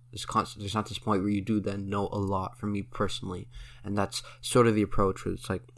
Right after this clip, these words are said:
there's this constant sense of needing to be a child to say, to claim, number one, that you don't know everything. And in fact, we know very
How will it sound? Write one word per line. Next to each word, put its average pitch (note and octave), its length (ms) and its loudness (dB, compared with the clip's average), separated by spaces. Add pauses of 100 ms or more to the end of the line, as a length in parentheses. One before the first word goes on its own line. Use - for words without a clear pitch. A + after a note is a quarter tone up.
(120)
there's G2 180 2
this G2+ 160 4
constant G2+ 500 4
sense F#2+ 300 0
of F#2 160 -2
needing G2+ 320 2
to - 80 -2
be F#2+ 300 0
a F#2 60 -2
child F#2 420 -2
to F#2 120 -8
say, - 440 -2 (220)
to G#2+ 60 2
claim, A2 300 10
number G#2 160 6
one, G#2+ 180 8
that G2+ 120 6
you G#2+ 120 4
don't G2+ 220 4
know G2+ 240 4
everything. G2 500 -4 (320)
And G2 120 -2
in F#2 40 -4
fact, G2 420 0 (120)
we G2+ 100 -4
know F#2 280 -2 (180)
very F#2+ 540 2